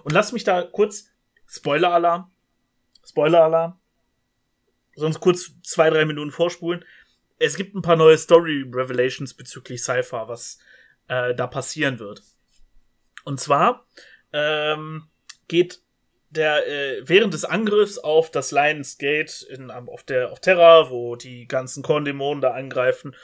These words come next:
und Gilliman da im letzten Moment das ganze Ding rettet, äh, greifen währenddessen Cypher mit einem kleinen Trupp Fallen, äh, dringen die in den Palast ein, dringen sogar bis zum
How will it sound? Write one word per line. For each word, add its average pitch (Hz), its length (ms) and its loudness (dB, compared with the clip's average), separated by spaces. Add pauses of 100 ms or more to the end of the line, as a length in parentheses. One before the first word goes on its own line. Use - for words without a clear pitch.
(300)
und 131 160 -18
Gilliman 156 380 0
da 139 80 2
im 135 80 0
letzten 139 320 -4
Moment 131 160 -4
das 120 100 -12
ganze 123 240 -8
Ding 117 140 -14
rettet, 110 320 -16 (680)
äh, 131 260 0
greifen 151 420 -2
währenddessen 180 800 -4 (560)
Cypher 180 480 0
mit 147 160 -12
einem 151 100 -14
kleinen 165 300 0
Trupp - 220 -6
Fallen, 175 520 -4 (300)
äh, 139 220 -2
dringen 175 280 -2
die 190 80 -2
in 170 80 -6
den 165 120 -4
Palast 170 360 -4
ein, 156 220 -12 (460)
dringen 185 360 0
sogar 175 320 0
bis - 520 0 (100)
zum 180 460 -4